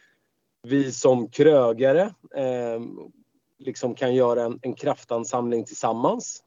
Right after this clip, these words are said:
eh, och liksom promota att ha svenska råvaror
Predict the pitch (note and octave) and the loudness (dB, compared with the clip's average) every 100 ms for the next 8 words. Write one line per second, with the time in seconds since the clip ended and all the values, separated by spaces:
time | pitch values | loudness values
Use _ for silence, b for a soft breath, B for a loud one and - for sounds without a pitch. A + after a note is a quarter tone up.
0 | _ B2 A#2 A2+ G#2+ G#2+ G#2+ - A#2+ A2+ | _ -6 -4 -2 -4 -6 -8 -4 2 2
1 | A2+ A2 A2 G2+ C3 C3+ A#2+ G#2+ E3 D3+ | 2 -2 -6 -2 4 6 4 2 2 2
2 | - _ _ _ B2+ D3+ F3+ G3 D3+ - | 0 _ _ _ 0 2 4 4 4 4
3 | C#3+ C3+ B2 B2 C3 F3+ | 6 6 6 6 6 4